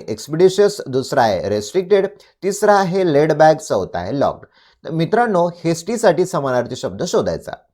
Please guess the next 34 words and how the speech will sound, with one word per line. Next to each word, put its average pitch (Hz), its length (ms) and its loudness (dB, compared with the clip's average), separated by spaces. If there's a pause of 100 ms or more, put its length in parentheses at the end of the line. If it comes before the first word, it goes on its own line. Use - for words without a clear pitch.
(300)
मित्रांनो, 185 360 2
हेस्टीचा 175 580 2
अर्थ 165 180 2
होतो 156 240 0
एखादी 143 360 0
गोष्ट 139 300 -2
घाईघाईने 131 720 2
किंवा 127 440 -2
वेगाने 95 460 -4
करणं. 110 280 -2 (420)
मग 180 120 -4
त्यासाठी 180 500 4 (100)
ॲक्युरेट 156 400 0
आन्सर 151 280 2
येतो 123 160 0
आपल्याकडे 110 420 0
ऑप्शन 104 300 -6
नंबर 98 260 -4 (100)
फर्स्ट, 160 400 2
एक्सपिडियस. 139 760 -4
एक्सपिडियस 160 460 0
म्हणजेच 180 320 -4
काय? 110 180 -2 (380)
एखादी 170 380 2
गोष्ट 165 300 -2
वेगाने, 131 580 2
चपळाईनं 123 720 0 (120)
करणं. 73 280 -4 (500)
आता 160 180 4
पाहूया 226 280 6
सर्व 160 340 2
शब्दांचे 113 540 -4
डिटेलमध्ये 117 600 -2
अर्थ, 151 280 2